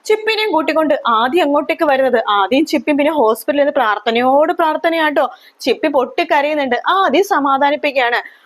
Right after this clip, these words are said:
അങ്ങനെ ആദിക്ക് ചെറിയ സംശയങ്ങളൊക്കെ ഉണ്ടല്ലോ, അത് ഇപ്പോഴൊന്നും ഹിഷിതയുടെ അടുത്ത് പറയുന്നില്ല ട്ടോ, പറയുന്നില്ല ആദി. കുറച്ച് കഴിഞ്ഞിട്ട്, അതായത് മഹേഷ് ഒന്ന് ഓക്കെ ആവണം, ഡോക്ടർമാര് കുഴപ്പമില്ല എന്ന് പറയില്ലേ, ആ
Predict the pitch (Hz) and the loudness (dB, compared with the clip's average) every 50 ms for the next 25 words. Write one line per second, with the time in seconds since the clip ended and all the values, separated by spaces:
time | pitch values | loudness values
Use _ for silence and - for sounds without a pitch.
0 | 254 - 226 220 214 214 233 254 247 - 220 214 214 214 214 214 254 254 302 262 | -6 -4 -4 -2 0 0 0 0 0 0 0 0 2 2 0 -2 -2 0 0 0
1 | 233 - 359 381 392 392 392 320 247 285 269 - - 320 311 320 320 320 320 320 | 0 0 0 0 0 0 0 0 0 0 0 0 0 0 0 0 0 0 0 -2
2 | 294 262 247 233 214 202 196 - - - _ - - 208 214 214 262 240 277 302 | -2 0 0 0 2 0 0 -2 -6 -14 _ -8 -4 -2 -2 0 0 0 0 -2
3 | 302 - - 427 392 349 320 302 269 269 262 254 233 233 - 226 254 247 254 262 | -2 -2 -2 0 0 0 -2 -2 -4 -2 0 0 -2 -2 -2 -2 -2 -2 0 -2
4 | 277 302 269 226 220 240 277 294 262 233 220 208 196 - - _ _ _ _ _ | -2 0 0 0 0 0 -2 -2 -2 0 0 -2 -2 -4 -8 _ _ _ _ _
5 | - 302 302 311 320 349 349 349 311 269 247 214 - 220 220 214 202 202 196 - | 0 0 0 0 -2 -2 -2 -2 0 0 0 0 0 0 0 0 0 0 -2 -2
6 | - - 247 226 233 - - 330 320 320 285 277 285 285 269 262 233 214 214 214 | -4 -2 -2 -2 -2 -2 -4 -2 0 0 0 0 0 -2 0 0 0 0 0 0
7 | 254 262 254 226 226 - 226 226 269 - - 330 302 294 311 294 269 262 285 277 | 0 0 0 0 -2 0 0 0 0 0 0 -2 0 2 2 2 2 2 2 0
8 | - - 370 370 330 294 277 269 269 240 226 220 208 208 - 240 240 254 294 302 | 0 0 0 2 2 2 0 0 -2 -2 -2 0 -2 -2 -2 -2 -2 -2 -2 0
9 | 311 349 330 330 370 370 370 427 415 370 330 339 330 247 - - - - _ _ | 0 0 0 0 0 -2 0 0 0 0 0 0 0 0 -2 -4 -10 -20 _ _
10 | - 392 415 403 466 - 415 302 285 302 277 254 226 202 196 - _ _ - - | -4 -2 0 0 0 0 0 0 0 -2 -2 -2 0 -2 -2 -2 _ _ -8 -4
11 | - 359 | -2 0